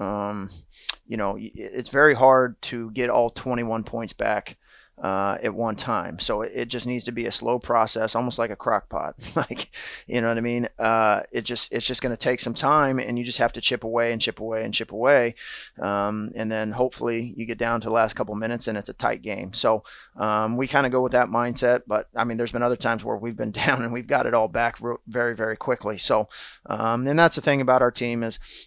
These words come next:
even when we get down, we're gonna continue to fight, and we're never gonna give up. Um, and we're, we're always gonna try and, um, do our best to make the,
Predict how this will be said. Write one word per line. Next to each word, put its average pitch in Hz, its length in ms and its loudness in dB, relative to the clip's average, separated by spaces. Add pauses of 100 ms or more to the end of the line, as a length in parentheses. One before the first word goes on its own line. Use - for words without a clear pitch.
(120)
even 139 280 0
when 131 120 2
we 127 100 -2
get 120 160 0
down, 113 260 0
we're 120 100 -2
gonna 120 120 -4
continue 117 380 -4
to 107 60 -4
fight, 104 340 4
and 113 100 -6
we're 113 60 -2
never 117 260 0
gonna 117 160 -4
give 107 200 -2
up. 101 260 4 (340)
Um, 98 480 -2
and 107 120 -4
we're, 113 240 -4
we're 117 200 4
always 117 240 4
gonna 113 160 -4
try 113 260 2
and, 110 260 -4
um, 101 460 -4
do 113 160 -4
our 113 100 4
best 110 300 2
to 107 60 -6
make 110 180 -2
the, - 100 -12